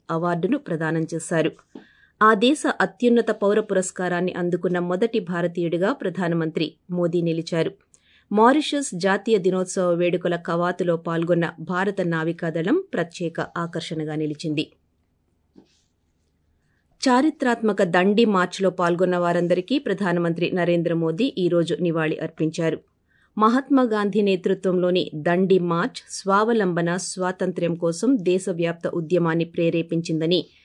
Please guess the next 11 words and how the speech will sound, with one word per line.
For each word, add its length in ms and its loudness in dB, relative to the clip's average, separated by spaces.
సామాజిక 600 2
మాధ్యమంలో 680 -2
పేర్కొన్నారు. 640 -2
దండి 400 6
మార్చ్లో 440 2
పాల్గొన్న 460 0
వారి 280 0
ధైర్యం, 560 0
త్యాగం, 520 -2
సత్యం, 560 -4
అహింస, 420 0